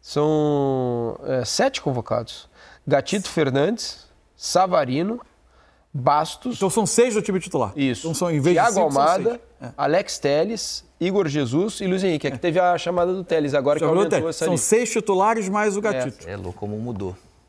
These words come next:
Speaker 1: É, muita
Speaker 3: Impressionante.
Speaker 1: coisa, né? O Botafogo, o desempenho do Botafogo tem deixado todo mundo de olho aqui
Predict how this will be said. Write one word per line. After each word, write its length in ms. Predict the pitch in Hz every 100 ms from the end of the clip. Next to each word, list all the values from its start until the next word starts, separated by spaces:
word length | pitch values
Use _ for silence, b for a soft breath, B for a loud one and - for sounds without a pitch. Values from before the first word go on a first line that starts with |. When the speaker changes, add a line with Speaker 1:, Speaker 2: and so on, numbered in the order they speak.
| _ 104
Speaker 1:
É, 320 | 101 107 113
muita 260 | 117 117 156
Speaker 3:
Impressionante. 340 | - 147 143
Speaker 1:
coisa, 120 | 120 123
né? 340 | 143 110 95
O 80 | 101
Botafogo, 920 | 110 117 107 113 113 139 156 156 131
o 40 |
desempenho 440 | 117 127 110 120 117
do 80 | 120
Botafogo 1000 | 131 147 139 139 143 170 190 196 190 147
tem 140 | 143
deixado 340 | 147 160 156 156
todo 220 | 175 180
mundo 220 | 202 220
de 120 | 220 294
olho 280 | 220 220
aqui 300 | 147 - 147